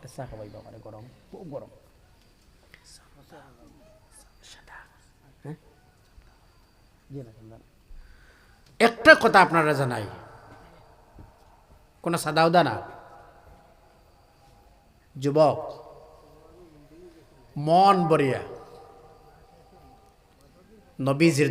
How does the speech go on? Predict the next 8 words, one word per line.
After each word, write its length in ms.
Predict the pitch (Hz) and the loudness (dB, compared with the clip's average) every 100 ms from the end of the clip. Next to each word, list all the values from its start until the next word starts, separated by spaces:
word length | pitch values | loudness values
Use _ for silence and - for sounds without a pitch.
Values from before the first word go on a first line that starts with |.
| 131 | 2
দরজগার 460 | 135 135 - 147 131 | 2 0 0 -2 -2
প্রতি 200 | 131 135 123 | -4 -4 -2
ভালোবাসাটা 520 | 131 123 117 113 98 90 | -2 -2 -4 -10 -14 -16
রাখো, 220 | - - - - - - - _ _ _ _ _ _ _ _ _ _ _ _ _ _ _ _ _ _ _ - | -18 -20 -20 -20 -20 -20 -20 _ _ _ _ _ _ _ _ _ _ _ _ _ _ _ _ _ _ _ -12
নয় 320 | 123 123 127 135 | -8 -2 0 0
একদিন 280 | 135 131 123 - | -2 -6 -8 -8
সামনে 240 | 127 127 120 | -8 -6 -6
আসবে 260 | 110 - | -8 -14